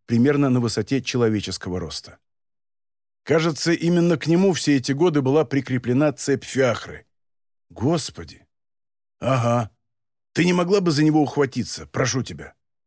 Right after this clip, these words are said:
Бриджит взялась за прут обеими руками. Не думаю, что мы сможем его выдернуть, Банни. Он сидит реально крепко. Все получится, просто ухвати сильнее.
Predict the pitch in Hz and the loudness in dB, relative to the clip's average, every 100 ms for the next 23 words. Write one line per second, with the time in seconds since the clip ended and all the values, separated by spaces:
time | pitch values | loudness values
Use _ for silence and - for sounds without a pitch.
0 | _ _ _ _ _ _ _ - 104 165 | _ _ _ _ _ _ _ -10 -2 0
1 | 160 180 - 120 131 147 101 117 160 170 | 0 -2 -4 -2 2 2 2 -2 -4 -6
2 | - 123 123 120 113 107 - 85 71 - | -4 -2 0 0 0 -2 -6 -10 -12 -18
3 | _ _ _ _ _ _ - 107 135 165 | _ _ _ _ _ _ -4 0 2 2
4 | 139 156 180 190 - 190 180 196 175 160 | 2 2 2 0 0 0 0 0 0 0
5 | 160 165 165 156 117 107 95 90 131 98 | 0 0 0 0 0 -2 -2 0 0 0
6 | 73 - _ _ _ _ _ _ 113 127 | -8 -18 _ _ _ _ _ _ -2 0
7 | 147 143 170 185 165 165 170 175 - - | 0 -2 0 2 4 2 0 0 0 -4
8 | 73 - _ _ _ _ _ _ - - | -16 -18 _ _ _ _ _ _ -10 -4
9 | 131 - 131 135 135 110 - 95 139 131 | -2 0 0 0 0 -4 -8 -4 -2 0
10 | 147 139 160 156 190 143 147 127 98 76 | 0 2 0 0 -2 0 0 0 -2 -8